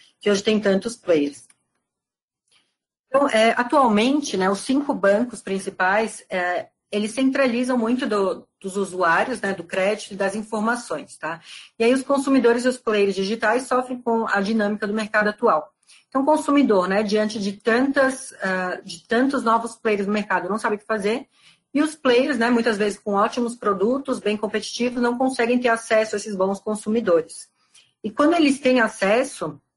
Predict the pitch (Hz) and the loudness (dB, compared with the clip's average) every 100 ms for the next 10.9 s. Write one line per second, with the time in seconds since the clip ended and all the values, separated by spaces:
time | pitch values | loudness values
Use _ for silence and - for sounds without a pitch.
0 | _ _ _ _ _ _ - 214 233 247 | _ _ _ _ _ _ -2 0 0 0
1 | 262 262 214 202 208 202 214 254 262 285 | 2 2 2 0 -2 -2 0 0 0 -2
2 | 269 208 196 202 208 196 196 269 262 226 | -2 -2 -2 -2 0 0 0 -4 -6 -4
3 | 226 233 240 226 233 240 214 214 - 220 | -4 -2 -2 0 -2 0 -2 -2 -4 -2
4 | 226 - 202 214 214 196 214 214 233 170 | -2 0 0 0 -2 -4 -4 0 0 0
5 | 156 - 170 190 - - - _ _ 208 | -4 -6 -4 -4 -8 -20 -20 _ _ 0
6 | 220 226 208 240 247 247 240 233 220 185 | 2 2 2 2 2 2 4 4 2 0
7 | 190 180 185 190 220 208 202 208 202 196 | 0 0 0 -2 -2 -2 0 0 0 -2
8 | 190 196 208 208 214 240 262 240 196 196 | -2 -2 -2 0 2 2 0 -4 -4 -6
9 | 185 190 180 185 170 175 175 175 - - | -4 -2 -2 -2 -6 -8 -12 -18 -18 -12
10 | 180 - 202 202 196 208 302 330 - | -12 -4 -2 0 2 2 0 -6 -14